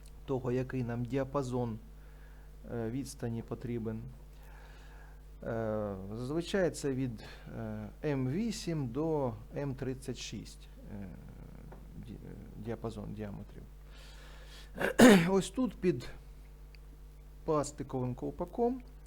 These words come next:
встановлена катушка. Е, вісь цієї катушки співпадає з віссю корпуса датчика. Тобто магнітні силові лінії виходять з центру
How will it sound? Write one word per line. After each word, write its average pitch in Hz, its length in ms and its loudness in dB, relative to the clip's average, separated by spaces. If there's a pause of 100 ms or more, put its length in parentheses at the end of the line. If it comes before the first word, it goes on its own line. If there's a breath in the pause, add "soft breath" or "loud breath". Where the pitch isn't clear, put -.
(140)
встановлена 165 640 4
катушка. 113 640 -6 (2000 loud breath)
Е, 123 360 2
вісь 180 340 2
цієї 147 340 4
катушки 170 580 -2
співпадає 165 840 2
з 139 160 -4
віссю 156 640 -2 (120)
корпуса 120 580 0
датчика. - 640 -8 (1040 loud breath)
Тобто - 320 -2
магнітні 147 600 2
силові 131 500 0
лінії 113 460 0
виходять 139 600 0
з - 80 -8
центру 180 680 0